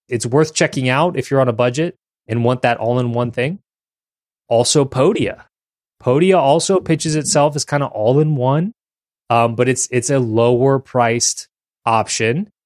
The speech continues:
for that. Probably not gonna get as good a stuff as Kajabi, but if you don't wanna pay a hundred and sixty dollars a month and you wanna pay sixty dollars a month for kind of the same features,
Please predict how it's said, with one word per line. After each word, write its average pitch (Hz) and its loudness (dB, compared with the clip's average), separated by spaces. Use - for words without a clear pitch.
for 127 0
that. 123 0
Probably 123 0
not 123 0
gonna 120 -4
get 120 0
as 117 -2
good 131 -2
a 135 0
stuff 135 0
as 123 -2
Kajabi, 127 -2
but 127 0
if - -8
you 127 -8
don't 135 -2
wanna 139 -4
pay 127 -2
a 110 -6
hundred 131 -2
and 117 -6
sixty - 0
dollars 135 2
a 127 -4
month 131 0
and 123 -4
you 117 -2
wanna 120 0
pay 113 0
sixty - 0
dollars 113 2
a 107 -8
month 120 -4
for 120 -4
kind 127 -2
of 135 0
the 135 0
same 123 -2
features, 170 -2